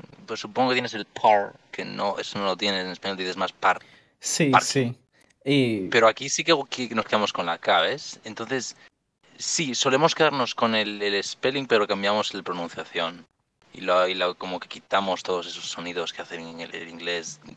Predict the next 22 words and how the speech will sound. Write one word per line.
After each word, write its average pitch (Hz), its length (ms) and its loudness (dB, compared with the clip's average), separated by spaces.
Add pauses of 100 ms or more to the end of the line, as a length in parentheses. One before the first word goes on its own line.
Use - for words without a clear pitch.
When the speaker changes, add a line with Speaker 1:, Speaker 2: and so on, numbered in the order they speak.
Speaker 1:
con 82 240 -8
la 80 80 -6 (300)
A. - 80 -12 (520)
En 92 60 -12
vez 87 80 -4
de 90 40 -4
decir - 280 -10
A, 92 320 4
A, 87 200 4
dicen... 85 460 -14 (140)
Eh, - 160 -12 (540)
si, - 140 -12 (600)
si - 160 -6
supiese 110 320 2
más 107 160 4
de 101 160 -2 (160)
lingüística 92 600 -6
y 82 60 -2
más - 220 -6
de 87 260 -2 (220)
fonología, 85 720 -4
podría 87 500 -6